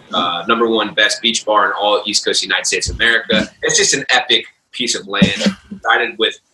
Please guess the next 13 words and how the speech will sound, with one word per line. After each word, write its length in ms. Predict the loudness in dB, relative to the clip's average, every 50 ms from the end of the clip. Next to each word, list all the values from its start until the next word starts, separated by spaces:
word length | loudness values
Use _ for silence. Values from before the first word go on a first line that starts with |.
| _ _ -8
the 80 | -4
redevelopment 580 | -2 0 0 0 2 2 2 2 2 2 -2 -2
that 100 | -4 -4
we're 60 | -2
about 220 | -2 -2 -2 -2 -4
to 80 | -8
do 220 | -6 -4 -4 -2 -2
to 240 | -2 -2 0 2 4
it. 180 | 4 2 2 -2 -8 -8 -4
And, 420 | -2 0 0 0 0 -2 -4 -2 0
um, 500 | 0 2 2 0 0 -2 -6 -10 -18 _ _ -8 -6
I'm 80 | -4 -4
looking 240 | -4 -6 -6 -10